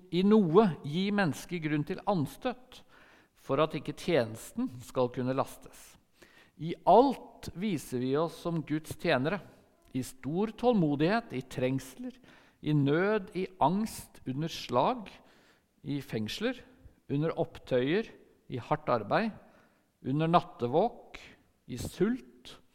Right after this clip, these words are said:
i renhet, i kunnskap, i langmodighet, i godhet, i Den hellige ånd, i oppriktig kjærlighet, ved sannhetsord, ved Guds kraft, med rettferdsvåpen på høyre og venstre side, i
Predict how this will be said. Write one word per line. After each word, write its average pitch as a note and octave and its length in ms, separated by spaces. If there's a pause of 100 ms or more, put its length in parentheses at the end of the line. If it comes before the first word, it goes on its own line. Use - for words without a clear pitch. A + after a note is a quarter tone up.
(500)
i G#3 200
renhet, F#3 640
i F#3+ 80
kunnskap, D#3+ 720
i D3+ 80
langmodighet, D#3 800
i D#3 80
godhet, B2+ 560
i D3+ 80
Den D3+ 160
hellige C#3 400
ånd, F#3 280
i C#3+ 120
oppriktig D#3 560
kjærlighet, E3 800 (720)
ved C3 160
sannhetsord, F#3+ 920 (440)
ved A#2 240
Guds C#3+ 400
kraft, - 600 (440)
med D3 220
rettferdsvåpen D#3 1400
på C#3+ 160
høyre B2+ 360
og D#3+ 60
venstre C#3 480
side, E3+ 380 (640)
i D3 140